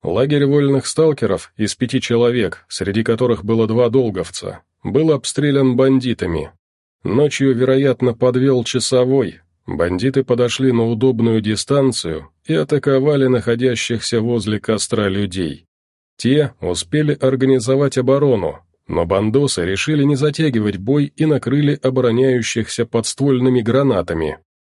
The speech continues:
приведшими в негодность обмундирование сталкеров.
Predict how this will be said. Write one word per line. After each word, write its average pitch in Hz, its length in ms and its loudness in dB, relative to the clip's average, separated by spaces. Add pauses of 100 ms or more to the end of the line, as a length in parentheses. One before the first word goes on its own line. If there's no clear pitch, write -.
(220)
приведшими 117 600 0
в 101 100 -2
негодность 123 760 0
обмундирование 113 1040 0
сталкеров. 92 840 -6